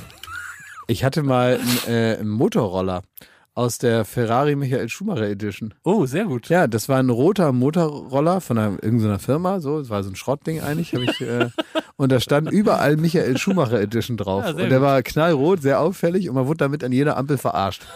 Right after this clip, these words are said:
Speaker 2: <laughs>
Speaker 1: Von irgendwelchen
Speaker 2: So.
Speaker 1: Leuten. Ja,
Speaker 2: War
Speaker 1: ja.
Speaker 2: gar nicht cool.
Speaker 1: Ja.
Speaker 2: Also so abergläubisch bin ich.
Speaker 1: Ja, den hab ich dann auch irgendwann kaputt gemacht. Dann bin ich dann, äh, bei uns beim Berliner Bad auf dem Parkplatz, den gibt's gar nicht mehr, das Berliner Bad, das haben sie abgerissen jetzt konsequenterweise.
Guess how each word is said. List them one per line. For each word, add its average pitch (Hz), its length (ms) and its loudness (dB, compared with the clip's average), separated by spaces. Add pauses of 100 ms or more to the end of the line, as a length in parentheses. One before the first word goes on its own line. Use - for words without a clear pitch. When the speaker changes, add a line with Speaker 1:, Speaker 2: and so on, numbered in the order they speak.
(100)
Speaker 2:
<laughs> - 180 -2
Speaker 1:
Von 247 160 4
irgendwelchen 143 360 4
Speaker 2:
So. 120 60 4
Speaker 1:
Leuten. 113 380 2
Ja, 110 120 2
Speaker 2:
War 117 100 4
Speaker 1:
ja. 113 60 0
Speaker 2:
gar 127 160 -4
nicht 117 260 -10
cool. 110 220 -12
Speaker 1:
Ja. 110 280 -2 (140)
Speaker 2:
Also 127 260 -2
so 147 60 0
abergläubisch 123 580 0
bin 113 180 -12
ich. - 280 -18
Speaker 1:
Ja, 110 100 2
den 123 160 4
hab 151 80 4
ich 160 80 2
dann 147 160 0
auch 131 100 2
irgendwann 143 300 0
kaputt 139 300 -4
gemacht. 180 320 -4 (720)
Dann 113 140 -4
bin 123 80 2
ich 131 100 2
dann, 123 300 2
äh, 107 160 0
bei 110 100 0
uns 131 180 -2
beim 120 180 0
Berliner 117 360 2
Bad 131 220 -2
auf 107 100 -4
dem 110 100 -6
Parkplatz, 143 460 0
den 101 140 -6
gibt's 131 160 -6
gar 127 140 0
nicht 127 140 -4
mehr, 135 100 -2
das 127 80 -8
Berliner 123 340 -6
Bad, 123 180 -8
das 107 80 -18
haben 120 140 -6
sie 107 80 -2
abgerissen 131 460 -6
jetzt 127 200 -6
konsequenterweise. 120 840 -2